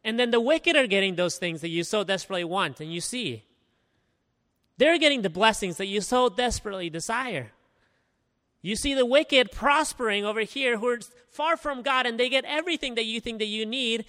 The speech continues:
and here you are faithfully serving God, and you feel like God has abandoned you.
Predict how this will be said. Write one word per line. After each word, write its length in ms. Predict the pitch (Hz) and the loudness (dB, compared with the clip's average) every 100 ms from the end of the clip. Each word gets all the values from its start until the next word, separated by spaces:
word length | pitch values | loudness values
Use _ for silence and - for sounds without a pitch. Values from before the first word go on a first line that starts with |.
| - - | -14 -6
and 140 | 208 | -6
here 200 | 202 339 | -2 -2
you 220 | 320 269 | 0 2
are 160 | 208 220 | 4 4
faithfully 400 | - 294 - 285 | 2 -4 -4 -4
serving 320 | - 254 269 | -2 -4 -4
God, 240 | 214 196 214 | -2 -2 -2
and 100 | 233 | -8
you 80 | |
feel 180 | 233 254 | -6 -2
like 160 | 247 208 | 0 2
God 260 | 226 233 | 2 2
has 160 | 233 214 | 0 -4
abandoned 480 | 233 262 262 220 156 | -4 -4 -4 -6 -4
you. 240 | 131 113 | -6 -6